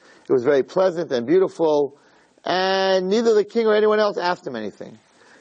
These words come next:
He saw that on a table there were delicacies and fine foods. He stood up and he ate. He stood, he stood and he ate and he went to lie down in a corner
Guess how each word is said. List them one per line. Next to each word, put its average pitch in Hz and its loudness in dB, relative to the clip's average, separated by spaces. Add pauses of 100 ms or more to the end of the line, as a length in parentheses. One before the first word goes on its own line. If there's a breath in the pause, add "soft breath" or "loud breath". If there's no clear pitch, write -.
He 160 -2
saw 214 0
that 175 2
on 160 -2
a 151 -2
table 185 0
there 151 0
were 135 0
delicacies 160 -2
and 113 -10
fine 123 -4
foods. 165 2 (340 loud breath)
He 147 -2
stood 147 0
up 180 0
and 127 -10
he 131 -8
ate. 160 -2 (1120 soft breath)
He - -6
stood, 190 -2
he 131 -10
stood 185 -2
and 127 -6
he 123 -8
ate 165 0
and 135 -10
he 127 -4
went 151 -2
to 151 -4
lie 135 -2
down 139 -4
in 113 -6
a - -8
corner 180 -2